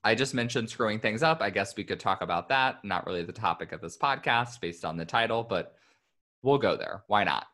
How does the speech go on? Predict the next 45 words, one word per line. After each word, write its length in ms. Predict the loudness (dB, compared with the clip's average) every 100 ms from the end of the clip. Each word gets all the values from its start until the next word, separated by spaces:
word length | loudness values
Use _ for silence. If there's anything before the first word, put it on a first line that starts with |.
| -20 -20 0
So 380 | 6 6 6 0 -18 0
some 240 | 4 4
of 60 | 6
the 60 |
big 200 | 4 4
issues 380 | 4 2 0 2
that 120 | 2
I 60 | 2
see 240 | 0 -4
with 160 | -2 -2
these 200 | -4 0
services 600 | 0 2 0 0 0 0
is 260 | 0 0 2
that, 540 | 4 6 4 2 -4 -14 -16 -20 _ 2
first 360 | 6 6 6
of 120 | 4
all, 260 | 8 8 6
they 140 | 4
also, 500 | 6 6 6 4 4
some 220 | 4 2 2
of 100 | 4
them 160 | 4
I've 160 | 4 0
seen 240 | -2 -2
charge 320 | 2 4 4
up 140 | 2 0
to 80 | -4
three 200 | -2 0
hundred 200 | 4 6
dollars 400 | 6 4 0 -2
a 60 |
year 260 | -2 0 0
for 400 | 0 0 0 0
registered 500 | 2 0 -2 -6 -4
agent 360 | -4 -4 -6 -4
services. 640 | -4 -4 -6 -4 -4 -4
That's 300 | -2 -2 -2
something 320 | -4 -4 -6 -8
that 180 | -8
you 100 | -10
can 180 | -10 -8
get 160 | -8 -8
for 100 | -8
fifty 260 | -8 -8
dollars 680 | -2 0 0 -2 -4 -10 -18